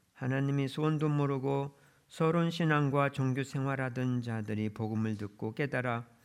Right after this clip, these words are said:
참된 그리스도 비밀과 능력을 누리게 하시니 감사드립니다. 여호와로 말미암아 즐거워하며 나의 구원의 하나님으로 기뻐하는 약속을 날마다 누리게 하옵소서.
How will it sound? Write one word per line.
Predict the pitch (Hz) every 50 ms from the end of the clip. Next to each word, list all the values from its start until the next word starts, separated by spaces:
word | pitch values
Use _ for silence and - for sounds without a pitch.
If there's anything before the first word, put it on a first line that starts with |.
| - - _ _ _ _ _ -
참된 | - 175 180 175 165 170 165 165 160
그리스도 | 156 - 156 160 151 - - - 156 147 147
비밀과 | 147 147 143 143 147 143 139 127 135 135 135 127
능력을 | 127 135 135 139 135 131 127 135 131 120
누리게 | 120 120 123 127 123 117 123 123
하시니 | 120 120 117 - 131 120 120 117 113
감사드립니다. | - 110 110 107 104 117 110 107 - 104 101 104 98 95 95 92 87 92 95 92 98 - _ _ _ _ _ _ _ _ _ _ _ _ _ _ -
여호와로 | 113 117 120 123 131 135 135 131 131
말미암아 | 127 131 127 123 123 123 123 123 120 123 120 120 123
즐거워하며 | 120 - 123 120 113 113 117 117 117 120 117 113 110 110 110 110 104 107 - - - - _ _ _ _
나의 | - 104 104 104 107 110 104
구원의 | - - 113 113 117 117 117 120 117 120
하나님으로 | 120 120 117 117 117 117 113 113 113 113 107 113 110 113 113 110
기뻐하는 | - 127 120 - - 127 127 127 127 127 127 127 123 120 - - - - _ -
약속을 | 117 113 113 - - 131 127 127 135 135 135 127
날마다 | 123 120 123 131 131 131 131 135 127 127
누리게 | 123 131 135 143 139 135 147 147 147 147
하옵소서. | 147 147 131 120 120 - 117 113 107 - - 110 101 87 -